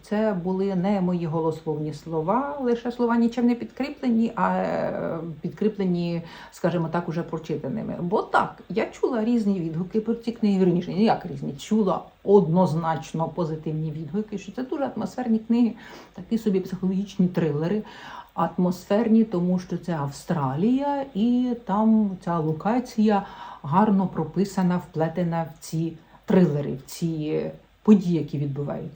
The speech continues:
Що ж, я прочитала, і я погоджуюся з тими людьми, я приєднуюся до, е, них, до їхньої групки, до тих, які розповідають, що це просто такі причудові книги.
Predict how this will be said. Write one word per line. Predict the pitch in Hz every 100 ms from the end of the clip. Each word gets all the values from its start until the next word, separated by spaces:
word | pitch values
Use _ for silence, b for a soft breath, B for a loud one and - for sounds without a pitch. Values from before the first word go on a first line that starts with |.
| -
Що | - 247 196
ж, | -
я | 180 190
прочитала, | 220 180 180 175 226 269 247 185
і |
я | 156 196
погоджуюся | 220 - 160 196 180 170 175 143 151
з |
тими | - 185 165 147
людьми, | 151 143 170
я | 226 175 170
приєднуюся | 175 151 156 147 156 143 156 151
до, | 151 156 151 156 B B B
е, | - 151 143 - -
них, | 185 165 - - -
до | 208
їхньої | 208 180 202 175
групки, | - 185 - - 240
до | 180
тих, | 175 185
які | 175 180
розповідають, | 175 175 165 156 147
що | -
це | 180 156
просто | - 180 160
такі | - -
причудові | - 175 - 151 147 151
книги. | 208 269 277